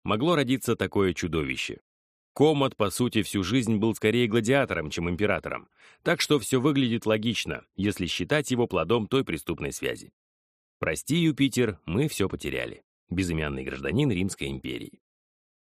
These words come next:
Неизвестно, насколько это все правдиво, но легенда красивая. Стоит еще раз подчеркнуть, что Марк Аврелий был полноценным философом.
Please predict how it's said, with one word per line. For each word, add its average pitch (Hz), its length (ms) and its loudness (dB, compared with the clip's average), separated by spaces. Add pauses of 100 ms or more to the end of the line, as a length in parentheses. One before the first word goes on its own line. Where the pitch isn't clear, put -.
(180)
Неизвестно, 123 600 2
насколько 95 420 2
это 85 160 0
все - 160 -2
правдиво, 147 540 2
но 131 140 2
легенда 107 420 0
красивая. - 560 -8 (580)
Стоит - 380 0
еще 123 240 0
раз 107 160 0
подчеркнуть, 120 560 -2
что - 200 -2
Марк 98 280 0
Аврелий 104 520 0 (180)
был 139 240 4
полноценным 135 680 0
философом. 98 640 -2